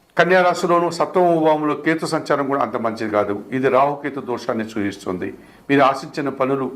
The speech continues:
ఆటంకపడడం, నిరాశపడేటువంటి సూచన కనిపిస్తుంది. మరి రెండు వేల ఇరవై ఐదు మే మాసానికి గాను ఈ కుంభరాశి వారు ద్వితీయ జన్మశని, రిపీట్, ద్వితీయ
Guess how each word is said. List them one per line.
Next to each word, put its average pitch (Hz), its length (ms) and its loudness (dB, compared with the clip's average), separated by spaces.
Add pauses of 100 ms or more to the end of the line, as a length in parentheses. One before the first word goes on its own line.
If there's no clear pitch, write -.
(340)
ఆటంకపడడం, 131 600 -2 (320)
నిరాశపడేటువంటి 127 760 -2
సూచన 123 340 -6
కనిపిస్తుంది. 90 680 -8 (360)
మరి 170 120 2
రెండు 160 220 0
వేల 196 140 4
ఇరవై 180 280 2
ఐదు 180 420 0 (760)
మే 160 180 4
మాసానికి 156 520 0
గాను 87 280 -6 (320)
ఈ 147 80 0
కుంభరాశి 165 540 2
వారు 156 280 0 (840)
ద్వితీయ 202 560 4 (320)
జన్మశని, 190 720 0 (1040)
రిపీట్, 208 400 -2 (540)
ద్వితీయ 180 540 2